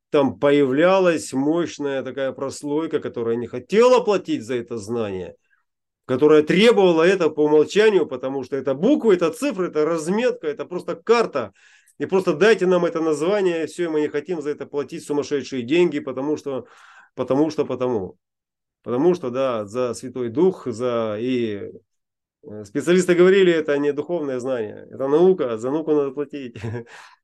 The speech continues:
Э, вот. И сегодня мы понимаем, ценность этого знания заключается не в том, не в тех буквах, не в тех цифрах, не в тех картах, э, которые там продавались, э, поначалу, э, как карты сознания, как карты,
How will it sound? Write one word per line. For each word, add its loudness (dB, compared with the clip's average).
Э, -4
вот. -6
И -2
сегодня 4
мы 2
понимаем, 2
ценность -6
этого -4
знания 0
заключается -6
не -2
в -10
том, 4
не -4
в -6
тех -4
буквах, -6
не -2
в -10
тех 0
цифрах, -6
не -4
в -14
тех -2
картах, 0
э, 0
которые -2
там -6
продавались, -4
э, -6
поначалу, -2
э, -4
как -6
карты -2
сознания, 0
как -8
карты, -4